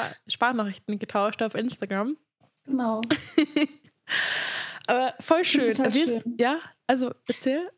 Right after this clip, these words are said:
Speaker 2: Ich will noch eine Sache zu dem Joni-Ei sagen. Und zwar möchte ich so ein bisschen die Angst nehmen. Also es ist halt noch sehr, also das Joni-Ei an sich ist ja wirklich alt. Es ist zweieinhalb, ich weiß nicht genau wie alt, es ist auf jeden Fall älter als zweitausend Jahre, so um die zweieinhalb bis dreitausend Jahre alt auf jeden Fall.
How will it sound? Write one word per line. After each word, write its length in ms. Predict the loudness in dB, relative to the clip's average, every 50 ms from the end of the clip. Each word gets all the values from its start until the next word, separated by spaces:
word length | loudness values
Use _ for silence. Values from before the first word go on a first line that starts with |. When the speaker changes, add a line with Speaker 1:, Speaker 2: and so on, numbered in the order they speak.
| _ -14 -6 -4
Speaker 2:
Ich 160 | -4 -2 0 2
will 100 | 2 4
noch 120 | 4 2
eine 300 | 2 2 2 2 0 0
Sache 260 | 0 0 0 0 -2 -6
zu 220 | -6 -2 0 2
dem 100 | 2 4
Joni-Ei 480 | 4 4 2 2 2 2 2 0 0 -2
sagen. 400 | -2 -2 -2 -2 -2 -2 -2 -2
Und 120 | -2 0 -2
zwar 480 | -2 -4 -2 0 0 2 2 0 0
möchte 300 | -2 -2 -2 -2 0 -2
ich 100 | -2 -2
so 60 | 0 0
ein 160 | 0 0 0
bisschen 260 | -2 -4 -2 -2 -2
die 140 | -2 -2 0
Angst 440 | 0 2 2 0 -2 -4 -8 -6 -4
nehmen. 300 | -2 -2 -2 -2 -4 0
Also 220 | 0 0 2 2
es 80 | 0 2
ist 60 | 2
halt 160 | 2 2 2
noch 140 | 2 0 0
sehr, 320 | 0 2 2 4 4 2 0 -4 -8 -10 -2 2
also 160 | 4 4 4
das 120 | 4 4
Joni-Ei 380 | 2 4 4 4 4 4 4 4
an 100 | 2 2
sich 160 | 0 0 0
ist 120 | 0 0 0
ja 100 | 0 0
wirklich 400 | 2 0 0 -2 -2 -4 -10 _ _ _ _ _ _ -2
alt. 380 | 0 0 2 2 -2 -4 -6 -8
Es 160 | -8 -6 -4
ist 340 | -4 -4 -4 -6 -12 -10 -2
zweieinhalb, 560 | 0 2 2 2 2 2 0 0 -2 -2 -2
ich 100 | 0 0
weiß 140 | 0 0 0
nicht 140 | -2 -2
genau 200 | 0 0 0 2 2
wie 180 | 2 2 2 2
alt, 240 | 2 2 2 2 2
es 60 | 0
ist 100 | 0 0
auf 140 | 0 0 0
jeden 220 | 2 2 2 2
Fall 200 | 2 0 0 2
älter 280 | 2 2 0 2 0 0
als 220 | 0 0 -2 -4
zweitausend 540 | -2 0 0 0 0 0 -2 0 0 0 2
Jahre, 400 | 2 4 2 2 2 2 0 0
so 100 | 0 2
um 100 | 2 2
die 100 | 0 0
zweieinhalb 520 | -2 -2 -2 0 2 2 2 2 0 0 -2
bis 100 | -4 -2
dreitausend 440 | -2 -2 -2 -2 -2 -4 -4 -4
Jahre 240 | -2 -4 -4 -4 -4
alt 200 | -4 -4 -4 -4
auf 100 | -6 -6
jeden 220 | -6 -4 -4 -4 -4
Fall. 300 | -2 -2 -2 -2 -2